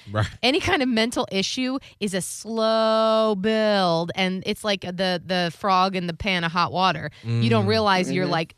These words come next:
Speaker 2: you know, cooked
Speaker 1: Right.
Speaker 2: until you are. And that's where we were. So, like, I, I get it. I get the people that are able and want to stay home and do virtual schooling with their kids.
Speaker 3: Yeah.
Speaker 2: I get it.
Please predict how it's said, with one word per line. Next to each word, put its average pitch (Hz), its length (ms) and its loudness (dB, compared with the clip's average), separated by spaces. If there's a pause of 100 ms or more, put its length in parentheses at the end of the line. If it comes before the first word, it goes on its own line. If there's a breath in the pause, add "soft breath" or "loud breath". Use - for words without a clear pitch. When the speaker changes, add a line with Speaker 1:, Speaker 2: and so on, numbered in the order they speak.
Speaker 2:
you 190 120 -4
know, 147 160 -4
cooked - 500 -6 (440)
Speaker 1:
Right. 202 180 0
Speaker 2:
until 196 200 0
you 180 220 -2
are. 160 300 -6 (380 soft breath)
And 214 160 -2
that's 214 200 0
where 202 140 -2
we 190 100 -4
were. 190 260 -2
So, 214 380 -2
like, 208 280 -2
I, 214 440 0 (320)
I 220 240 2
get 202 320 -4
it. 143 240 -6
I 180 160 2
get 175 320 -6
the 240 100 -4
people 214 520 -6
that 185 200 -4
are 180 240 -2
able 180 500 -4
and 175 280 -4
want 170 340 -4
to 196 220 -6
stay 185 240 -4
home 175 400 -4 (260 loud breath)
and 185 180 -2
do 185 220 -4
virtual 214 400 -4
schooling 277 420 -6
with 302 120 -8
their 302 140 -4
kids. 330 360 -6
Speaker 3:
Yeah. 113 300 2 (580)
Speaker 2:
I 196 80 -4
get 185 260 -2
it. - 140 -6